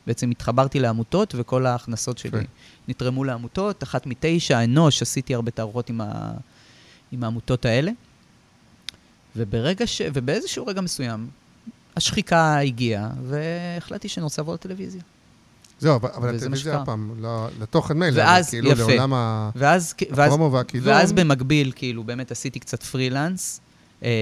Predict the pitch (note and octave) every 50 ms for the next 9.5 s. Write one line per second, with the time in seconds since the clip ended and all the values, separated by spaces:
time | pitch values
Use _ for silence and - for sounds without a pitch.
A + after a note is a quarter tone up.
0 | A2 A2 A2 A2 A2+ A2 A2 A#2 - C3+ C3 - C#3+ A#2+ B2 - G2+ - - A2
1 | A2+ A2 A2 - C#3 D3 C#3 - _ _ _ - A#2+ A2 C3 C3+ C3+ C#3+ C3+ -
2 | - B2+ - - C3 C3+ C3 A#2+ _ _ _ _ _ _ _ - F#3 C4+ C4+ -
3 | - G#3+ A#3+ F3 E3 D3 C#3 D#3+ F3 E3+ D#3+ - - - D#3 - - C3 - -
4 | B2+ B2 B2+ C#3 C#3+ - - B2 - - A#2+ E3+ - _ _ _ _ _ _ _
5 | _ _ _ _ _ _ _ - - _ - B2+ A#2 A2+ A#2 A#2 A2+ A#2 - -
6 | - D3 B2+ B2 C3+ C3 - - C3 - C#3 B2+ B2+ C3 C3+ C#3 C3+ _ - C#3+
7 | B2 A#2 A2+ A2 A2 G2+ - - A#2 A#2 A2 G#2+ G#2+ A2 G#2+ G#2+ G#2+ A2 G#2 -
8 | B2 B2 B2+ B2+ C3 D3 E3+ - A2+ A#2 G#2+ B2 A#2 B2+ A#2+ A#2+ A#2 B2 B2+ C#3+
9 | D#3 E3 D#3+ D#3 - - C#3 - -